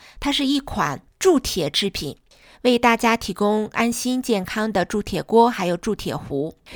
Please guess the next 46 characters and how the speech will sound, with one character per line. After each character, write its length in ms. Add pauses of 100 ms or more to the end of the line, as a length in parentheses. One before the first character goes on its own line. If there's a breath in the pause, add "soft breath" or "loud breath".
(240 loud breath)
它 120
用 220
的 80
技 240
术 200
呢， 120
是 160
高 280
精 180
密 220
度 200
脱 300
蜡 180
陶 300
瓷 220
膜 200
的 140
技 180
术， 220 (220 loud breath)
并 160
且 340
没 160
有 100
化 220
学 160
涂 220
层， 260 (300 loud breath)
所 120
以 80
它 200
制 160
造 160
出 160
来 120
的 120
铁 240
锅 280
还 140
有 100
铁 240
壶 360 (200 loud breath)
重 140
量 160
比 140
较 160
轻， 320